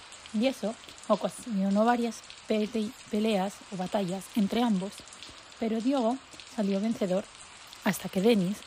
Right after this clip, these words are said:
se puso por delante y empezó a tirar del grupo. Suzuki a medio segundo intentaba seguirles, junto a Masia, Sasaki, Holgado y el novato David Almanza, quien sustituía a Kelso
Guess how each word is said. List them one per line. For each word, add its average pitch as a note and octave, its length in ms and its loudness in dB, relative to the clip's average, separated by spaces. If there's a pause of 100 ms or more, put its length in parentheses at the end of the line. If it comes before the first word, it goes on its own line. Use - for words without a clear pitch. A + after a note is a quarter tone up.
se G3+ 100 -4
puso G3 240 -2
por F3+ 140 -2
delante G3+ 440 2 (320)
y A3+ 40 0
empezó G#3 320 0
a F3 40 -2
tirar F3 260 -4
del F#3+ 160 -2
grupo. G#3 320 -2 (880)
Suzuki E4 720 0 (340)
a A#3 100 2
medio C4+ 300 4
segundo G3 380 2
intentaba F#3 380 0
seguirles, G#3 400 -2 (400)
junto G3+ 220 2
a - 20 2
Masia, F#3 420 2 (440)
Sasaki, G3+ 500 0 (240)
Holgado G#3+ 420 4 (240)
y A#3 80 6
el A#3 120 6
novato A3 680 2 (340)
David F#3+ 300 2
Almanza, G#3+ 500 0 (180)
quien A3 180 2
sustituía G#3+ 720 -2 (120)
a A3+ 80 2
Kelso A3+ 460 -2